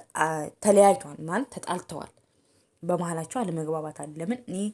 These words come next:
ለአንቺ ብዬ ብዙ ነገር ሳደርግ ህይወቴ ነሽ ብዬ ስሰጥሽ አንቺ ለካ ቀለበትን የሚያህል ነገር ታደርጊያለሽ ምናምን ብሎ በዛ ሲወቃቀሱ ነበር። ግን አንዳንድ ጊዜ መልካም ጓደኛ ሲያጋጥማችሁ እንደዛ ነው ማለት ነው። እና፣ እ፣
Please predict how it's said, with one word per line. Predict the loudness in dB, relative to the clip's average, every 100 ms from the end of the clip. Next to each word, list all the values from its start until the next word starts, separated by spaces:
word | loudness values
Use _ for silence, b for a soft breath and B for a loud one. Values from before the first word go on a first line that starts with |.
| B B
ለአንቺ | B -4 -4 -6
ብዬ | -4 -2
ብዙ | -4 -8
ነገር | -6 -8
ሳደርግ | -8 -10 -14 -14
ህይወቴ | -4 -2 -2 -6
ነሽ | -10 -12
ብዬ | -12 -10
ስሰጥሽ | -8 -10 -10 -10
አንቺ | -10 -10 -12
ለካ | -10 -8
ቀለበትን | -6 -6 -6 -8 -8 -10
የሚያህል | -8 -10 -10
ነገር | -10 -10 -10
ታደርጊያለሽ | -10 -10 -12 -14 -14 -16
ምናምን | -16 -16 -8
ብሎ | -6 -6 B B B B
በዛ | -6 -6 -6
ሲወቃቀሱ | -8 -10 -10 -14 -8 -8 -8
ነበር። | -12 -14 -16 _ b b -6
ግን | -6 -6 -10
አንዳንድ | -10 -8 -10
ጊዜ | -10 -10 -8
መልካም | -8 -10 -12 -12
ጓደኛ | -12 -12 -12 -12
ሲያጋጥማችሁ | -10 -10 -8 -10 -10 -14 -14 -14 -14 -12
እንደዛ | -12 -10 -10 -10 -10
ነው | -14 -14
ማለት | -16 -16
ነው። | -10
እና፣ | -10 -10 B B B B B
እ፣ | -12